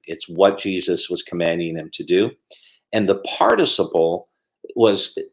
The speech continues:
the, the three participles actually say how he, they were supposed to fulfill the commandment. So let's look at this a little closer. Example number one, go.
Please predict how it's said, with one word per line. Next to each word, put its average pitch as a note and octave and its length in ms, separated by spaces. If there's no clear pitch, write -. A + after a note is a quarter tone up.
the, G#2+ 300
the G#2 120
three D#3 280
participles C3+ 800
actually G#2 360
say F#2+ 360
how F2+ 560
he, - 180
they G2 220
were F#2 200
supposed F2+ 540
to F2+ 160
fulfill E2 640
the F2+ 100
commandment. E2 560
So A#2+ 140
let's G#3 240
look C#3 180
at F#2 120
this - 180
a F2 60
little F2 260
closer. - 500
Example D3+ 720
number A2 340
one, E2 380
go. G#2 600